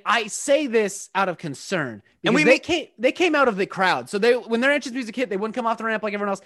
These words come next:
Speaker 1: They come out of the crowd, out of the stands.
Speaker 2: 'Cause that's how
Speaker 1: What are
Speaker 2: fucking cool they were. Just as a
Speaker 1: They were very
Speaker 2: reminder,
Speaker 1: cool.
Speaker 2: cool people don't come out the, the main entrance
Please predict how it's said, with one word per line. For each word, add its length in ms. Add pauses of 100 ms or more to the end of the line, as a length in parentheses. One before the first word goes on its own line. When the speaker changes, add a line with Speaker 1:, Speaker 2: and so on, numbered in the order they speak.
(120)
Speaker 1:
They 120
come 140
out 140
of 60
the 80
crowd, 280
out 120
of 80
the 40
stands. 380
Speaker 2:
'Cause 60
that's 160
how 80
Speaker 1:
What 100
are 220
Speaker 2:
fucking 140
cool 220
they 140
were. 380
Just 180
as 80
a 40
Speaker 1:
They 40
were 60
very 80
Speaker 2:
reminder, 360
Speaker 1:
cool. 180 (100)
Speaker 2:
cool 240
people 320
don't 480 (340)
come 220
out 340 (220)
the, 340
the 160
main 300
entrance 600